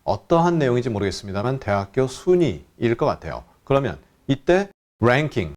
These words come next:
우리 익숙한 표현이죠. 랭킹에서, 그러면 in the rankings 이렇게 표현이 됩니다.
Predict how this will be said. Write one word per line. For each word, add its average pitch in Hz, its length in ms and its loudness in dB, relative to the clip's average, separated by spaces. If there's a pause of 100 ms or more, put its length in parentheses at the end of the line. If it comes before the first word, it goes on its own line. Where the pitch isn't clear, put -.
우리 135 180 4
익숙한 143 560 -4
표현이죠. 92 500 -4 (320)
랭킹에서, 107 840 -2 (160)
그러면 123 380 -4 (100)
in 110 180 -2
the 135 160 4
rankings 101 800 -6
이렇게 113 340 -4
표현이 131 280 -4
됩니다. 73 340 -8